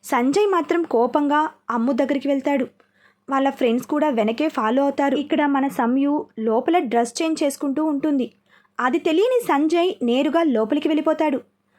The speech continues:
అది చూసిన స్వాతి, "ఏయ్, ఏయ్" అంటూ అరుస్తూ డోర్ దగ్గరికి వెళ్ళేలోపు మిగిలిన సంజయ్ ఫ్రెండ్స్ వస్తారు లోపలికి వెళ్ళటానికి.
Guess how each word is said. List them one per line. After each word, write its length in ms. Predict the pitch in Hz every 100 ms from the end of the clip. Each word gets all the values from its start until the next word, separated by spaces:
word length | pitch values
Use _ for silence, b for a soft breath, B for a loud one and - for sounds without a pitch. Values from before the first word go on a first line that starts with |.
| _ _
అది 200 | 214 220
చూసిన 360 | 214 254 269 320 320
స్వాతి, 480 | - 262 269 311 320 - -
"ఏయ్, 180 | 403 427 -
ఏయ్" 280 | 370 480 415 - _ _ _ -
అంటూ 300 | 277 277 302 -
అరుస్తూ 400 | 233 247 277 349 403 - -
డోర్ 380 | 196 226 240 285
దగ్గరికి 400 | 349 330 370 359
వెళ్ళేలోపు 680 | 285 269 294 294 285 285 285 302 - _
మిగిలిన 400 | 220 233 285 330
సంజయ్ 480 | 330 269 247 262 320
ఫ్రెండ్స్ 300 | - 311 311
వస్తారు 420 | 302 302 311 349
లోపలికి 500 | 359 247 262 302 302
వెళ్ళటానికి. 500 | 320 294 302 302 302